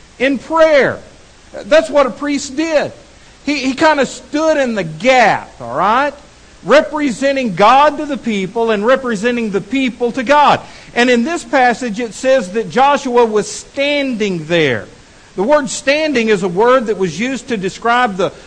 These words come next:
the posture of the priest as he went about his official responsibilities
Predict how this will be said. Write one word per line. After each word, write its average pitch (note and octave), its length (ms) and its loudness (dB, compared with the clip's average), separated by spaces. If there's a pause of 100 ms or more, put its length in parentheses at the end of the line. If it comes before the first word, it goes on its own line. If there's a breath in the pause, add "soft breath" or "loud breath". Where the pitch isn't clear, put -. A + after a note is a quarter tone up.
(160 loud breath)
the F#3 120 0
posture B3+ 760 0
of G3+ 240 2
the F3+ 80 -4
priest A#3 600 -6 (360 loud breath)
as A3+ 220 2
he B3 140 0
went D4 240 0
about C4 340 4
his G#3 220 -2
official C4+ 560 -4
responsibilities B3 1300 -2